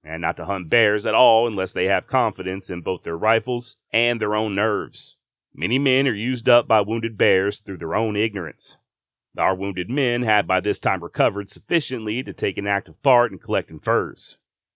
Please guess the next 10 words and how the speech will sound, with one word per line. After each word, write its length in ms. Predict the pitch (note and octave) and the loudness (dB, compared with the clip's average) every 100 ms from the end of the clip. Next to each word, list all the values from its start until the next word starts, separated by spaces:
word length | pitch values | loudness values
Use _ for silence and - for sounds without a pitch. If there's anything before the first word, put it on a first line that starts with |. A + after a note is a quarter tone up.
| - | -14
We 100 | F2 | -6
caught 240 | - C3 | 2 2
a 40 | G#2 | 2
quantity 640 | - D3 C#3 G2 B2 B2 | 2 2 2 -2 -4 -2
of 80 | G2+ | 0
marten 480 | A#2+ C3 A2 B2 A2+ | 2 4 2 -2 -4
and 120 | F2+ | -4
a 40 | |
few 220 | - A#2 G#2+ | -6 -10 -10
fisher. 580 | - A#2+ - D2 - | -2 -2 -2 -8 -12